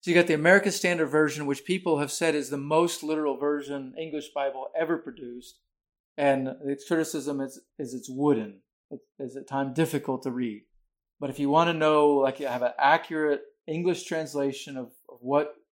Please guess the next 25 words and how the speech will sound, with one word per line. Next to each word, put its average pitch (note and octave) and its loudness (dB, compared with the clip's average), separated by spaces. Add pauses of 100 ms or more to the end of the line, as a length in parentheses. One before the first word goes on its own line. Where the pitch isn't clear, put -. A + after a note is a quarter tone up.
(300)
the C3 -12
Greek D#3 2
or B2+ -6
Hebrew D3 -2
or B2 0
Aramaic C3+ -2
actually C3 -6
said, B2 -8 (340)
it's - -12
still C#3+ 0 (340)
the C3+ -6
best B2+ 6
as C#3 -10
far B2+ -4
as A#2+ -6
that. A#2 -6
It's B2+ -10
just C3 -8
difficult C#3+ -6
to C3 -12
read, B2 10 (160)
um, A#2+ -8
because B2 -10
of B2 -14
the, A#2 -12